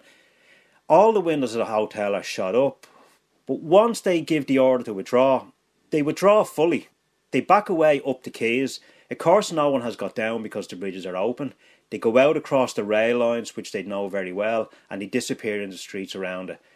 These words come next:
The auxiliaries give chase very briefly, realise it's not a good idea. They don't know whether they're walking themselves into further ambushes and back away.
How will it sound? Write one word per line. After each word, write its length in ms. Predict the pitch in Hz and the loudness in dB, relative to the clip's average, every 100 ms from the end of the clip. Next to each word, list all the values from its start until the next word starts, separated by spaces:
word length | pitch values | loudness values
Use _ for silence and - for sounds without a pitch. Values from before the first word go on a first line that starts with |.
| _ _ | _ _
The 100 | 117 | -4
auxiliaries 560 | 113 156 185 180 143 - | 0 2 2 2 -2 -2
give 220 | 131 107 | -2 -2
chase 480 | - 120 117 - - | -2 -2 -2 -6 -6
very 280 | 110 98 | -4 -4
briefly, 680 | 90 117 143 151 156 139 117 _ _ 117 | -6 -4 -4 -4 -6 -6 -6 _ _ 0
realise 960 | 123 175 185 143 127 113 98 - - _ _ _ - | 4 4 4 2 2 0 -4 -12 -14 _ _ _ -20
it's 160 | - 123 | -10 -4
not 160 | 110 | -2
a 20 | |
good 160 | 107 104 | -2 -2
idea. 320 | 95 107 107 | -2 -2 -2
They 120 | 101 | -2
don't 180 | 104 110 | -2 -2
know 80 | 104 | -2
whether 180 | 101 101 | -4 -2
they're 120 | 95 | -2
walking 340 | 104 104 104 | 0 0 -2
themselves 300 | 104 - 98 | -8 -8 -8
into 160 | 92 87 | -8 -12
further 340 | - 113 107 | -6 -4 -2
ambushes 400 | 107 104 104 107 | -4 -6 -10 -14
and 200 | - 101 | -16 -8
back 200 | 110 104 | -6 -4
away. 380 | 104 95 95 90 | -4 -6 -6 -8